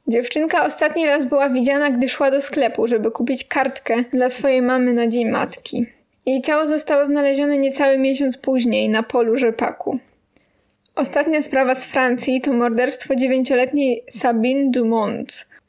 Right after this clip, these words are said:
Pewnie źle to czytam. Ale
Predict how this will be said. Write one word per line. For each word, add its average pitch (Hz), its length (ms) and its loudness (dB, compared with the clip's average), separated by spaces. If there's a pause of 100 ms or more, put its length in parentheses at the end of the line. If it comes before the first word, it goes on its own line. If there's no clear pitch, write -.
(120)
Pewnie 240 360 0
źle 220 180 0
to 214 140 -2
czytam. 233 400 -2 (840)
Ale 247 280 2